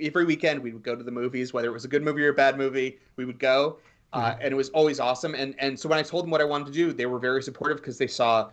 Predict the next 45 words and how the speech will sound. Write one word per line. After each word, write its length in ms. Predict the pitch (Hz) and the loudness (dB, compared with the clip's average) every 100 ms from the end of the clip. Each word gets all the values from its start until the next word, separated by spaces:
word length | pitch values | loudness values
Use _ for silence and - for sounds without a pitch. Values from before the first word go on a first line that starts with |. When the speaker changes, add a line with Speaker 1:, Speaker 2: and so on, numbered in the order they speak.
| _ | _
Speaker 1:
how 140 | - | -8
passionate 520 | 135 135 135 - 135 120 | -6 -2 -2 -2 -4 -2
I 100 | 110 | -2
was 200 | 113 113 | -4 -4
about 280 | 143 143 160 | 0 2 2
it. 80 | |
Speaker 2:
Great. 100 | 170 | 0
Speaker 1:
And 220 | 143 135 - - _ - | -2 -4 -8 -20 _ -4
I, 160 | 147 135 | -2 0
I 60 | 131 | 0
don't 100 | 175 | 2
know 80 | 202 | 0
if 100 | 202 | 0
you 100 | 165 | -2
an-, 180 | 160 160 | -2 -2
I, 80 | 143 143 | -4 -2
I 80 | 156 | -4
feel 180 | - 180 | -4 -4
like 160 | 185 | -4
you 100 | 165 | -6
may 200 | 139 135 | -4 -2
have 100 | 139 | 0
asked 200 | 139 135 | 0 0
me 120 | 135 | -4
earlier, 360 | 110 127 123 120 | -4 -2 -2 -2
and 80 | 117 | -4
if 120 | 113 | -4
not, 180 | 117 110 | -2 0
I 60 | |
apologize, 380 | 110 117 113 110 | -2 -4 -4 -4
but 240 | - 113 - _ _ | -2 -4 -4 _ _
you 120 | 139 | 0
asked 160 | 147 139 | 0 0
me 80 | 151 | -2
if 140 | 139 | 0
I 60 | 135 | 0
was 120 | 127 | -2
gonna 160 | 147 117 | -4 -4
do 240 | 139 139 | -2 -2
any 140 | 135 | 0
other 160 | 123 110 | -2 -4
job 560 | 104 131 127 127 120 - | -4 2 4 4 2 -4
besides 360 | - 135 135 | -4 -2 -2
writing. 240 | 120 113 113 | -4 -2 2
Speaker 2:
Yeah. 140 | 143 | 2